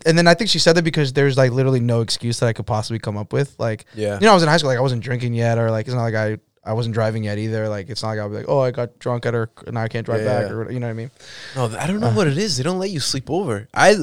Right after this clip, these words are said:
Speaker 1: Nah,
Speaker 2: wasn't
Speaker 1: nah,
Speaker 2: allowed to leave
Speaker 1: bro.
Speaker 2: the house.
Speaker 1: So sleepover means, like, y'all fucking. Like, that's
Speaker 2: Yeah.
Speaker 1: that, so, like, well, so my, my mom did, did, um, like,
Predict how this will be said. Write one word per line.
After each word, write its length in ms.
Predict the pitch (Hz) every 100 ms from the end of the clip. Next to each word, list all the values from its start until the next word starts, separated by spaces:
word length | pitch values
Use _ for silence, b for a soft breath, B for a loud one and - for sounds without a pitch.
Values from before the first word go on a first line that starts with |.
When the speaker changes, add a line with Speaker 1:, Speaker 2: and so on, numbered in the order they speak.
| -
Speaker 1:
Nah, 180 | 220 226
Speaker 2:
wasn't 240 | 208 190 208
Speaker 1:
nah, 80 | 208
Speaker 2:
allowed 220 | 208 202
to 100 | 135
leave 440 | 120 127 131 110
Speaker 1:
bro. 320 | 175 196 160 - _ _ _
Speaker 2:
the 100 | 107
house. 520 | - 113 101 - - _ -
Speaker 1:
So 140 | 175
sleepover 480 | 165 202 190 185 165
means, 260 | 147 135 110
like, 160 | 117
y'all 160 | 113 110
fucking. 400 | 104 104 - -
Like, 220 | 101 104
that's 140 | - 120
Speaker 2:
Yeah. 160 | 123
Speaker 1:
that, 200 | - -
so, 180 | - 156
like, 400 | 143 123 - - _ -
well, 160 | 202 208
so 120 | 214
my, 120 | 185
my 280 | 170 151 151
mom 280 | 170 185 185 - _ _
did, 180 | 147 135 _ 131
did, 220 | 139 131 -
um, 240 | 113 117 120
like, 300 | 127 107 -